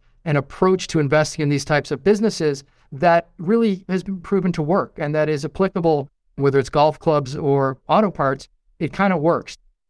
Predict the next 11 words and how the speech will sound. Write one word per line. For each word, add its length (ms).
I 140
love 260
that, 240
and 140
I 60
love 360
the 260
aspect 480
of 220
working 440
with 200